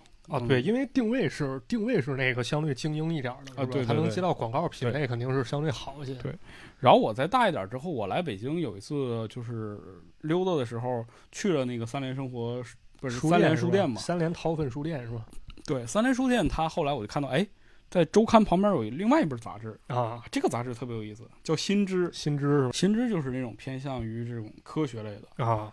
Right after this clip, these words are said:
Speaker 2: 偏向于那种知识型的一本杂志。这个名字起得特别好，新知。
Speaker 1: 新知，新，新型知识分子吧，
Speaker 2: 啊，
Speaker 1: 新的知识。
Speaker 2: 对。我买那本就是关于睡眠的。
Speaker 1: 睡眠。
Speaker 2: 就是讲这个，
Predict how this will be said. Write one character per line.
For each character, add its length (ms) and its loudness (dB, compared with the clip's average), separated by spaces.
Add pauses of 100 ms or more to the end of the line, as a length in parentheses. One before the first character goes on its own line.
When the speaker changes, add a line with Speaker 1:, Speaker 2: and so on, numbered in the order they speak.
Speaker 2:
偏 160 -8
向 180 -4
于 60 -4
那 80 -2
种 160 -4
知 180 -4
识 140 -6
型 220 -10
的 100 -8
一 60 -8
本 180 -10
杂 140 -12
志。 200 -16 (440)
这 100 0
个 80 4
名 160 0
字 80 -4
起 160 -8
得 60 -18
特 120 -8
别 140 -12
好， 180 -18 (140)
新 380 6
知。 280 2
Speaker 1:
新 240 0
知， 220 0
新， 260 0
新 220 2
型 160 2
知 140 -2
识 80 2
分 160 0
子 80 -8
吧， 160 -14
Speaker 2:
啊， 20 -10
Speaker 1:
新 180 2
的 80 4
知 240 6
识。 120 -2
Speaker 2:
对。 20 -10 (320)
我 100 0
买 220 2
那 160 0
本 260 -4
就 80 -6
是 80 -4
关 220 2
于 60 0
睡 180 -4
眠 320 -6
的。 80 -8 (140)
Speaker 1:
睡 180 -2
眠。 220 0
Speaker 2:
就 100 4
是 80 2
讲 340 -2
这 140 -2
个， 400 -2